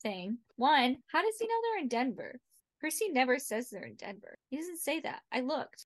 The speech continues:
He does not say they're in Denver. And they buy the tickets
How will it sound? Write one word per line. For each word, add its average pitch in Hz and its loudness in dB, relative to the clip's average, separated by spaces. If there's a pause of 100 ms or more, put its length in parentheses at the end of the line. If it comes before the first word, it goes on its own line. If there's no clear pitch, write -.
(140)
He 269 -12
does 294 -14
not 311 -4
say 285 -2
they're 220 -4
in 202 -6
Denver. 202 -6 (240)
And 247 4
they 277 6
buy 254 6
the 349 -2
tickets - -2